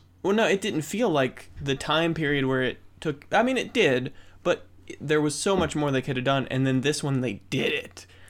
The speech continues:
They did it. Unfortunately, the location they did it at is getting tore down.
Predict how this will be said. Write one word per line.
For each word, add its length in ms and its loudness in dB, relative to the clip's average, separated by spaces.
They 300 2
did 400 4
it. 240 -2
Unfortunately, 640 2
the 100 4
location 460 2
they 80 0
did 220 0
it 40 4
at 140 2
is 120 -4
getting 200 -2
tore 200 0
down. 320 -2